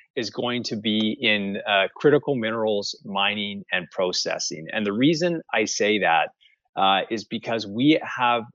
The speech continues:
a forecasted deficit of a number of these key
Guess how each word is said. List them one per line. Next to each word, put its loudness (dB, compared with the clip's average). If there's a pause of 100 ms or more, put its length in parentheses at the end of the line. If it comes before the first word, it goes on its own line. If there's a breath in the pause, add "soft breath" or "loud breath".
a -2
forecasted -4
deficit -2
of -2
a -6
number 0
of -4
these -6
key 0